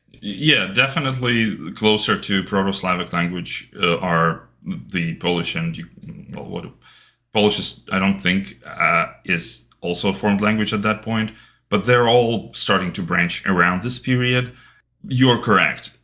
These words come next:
Russian lang-, what would eventually end up as Russian language, or, like, the Moscow dia-, dialect of the Proto-Slavic language,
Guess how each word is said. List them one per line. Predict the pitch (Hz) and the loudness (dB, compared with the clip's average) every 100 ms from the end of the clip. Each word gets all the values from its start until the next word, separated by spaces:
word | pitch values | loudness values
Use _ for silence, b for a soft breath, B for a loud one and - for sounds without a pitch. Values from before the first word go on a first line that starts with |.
| - | -2
Russian | 135 139 - 135 | 2 4 4 2
lang-, | 117 110 101 110 | 4 2 0 0
what | 113 98 | 2 2
would | 110 104 | 4 4
eventually | 98 98 - 95 92 | 6 4 2 0 0
end | 90 | 0
up | 85 | -2
as | 92 | -4
Russian | 87 90 - 87 | -4 -4 -4 0
language, | 113 120 92 | 0 0 -2
or, | |
like, | 87 85 | -4 -4
the | 87 | -2
Moscow | 87 92 - 85 | -2 -2 -4 -4
dia-, | 87 80 | -2 -2
dialect | - 85 85 82 82 - - | -2 -4 -4 -6 -10 -12 -12
of | 82 | -10
the | |
Proto-Slavic | 82 87 - - 107 95 85 | -8 -8 -8 -2 0 0 -2
language, | 87 87 87 - | -4 -4 -6 -8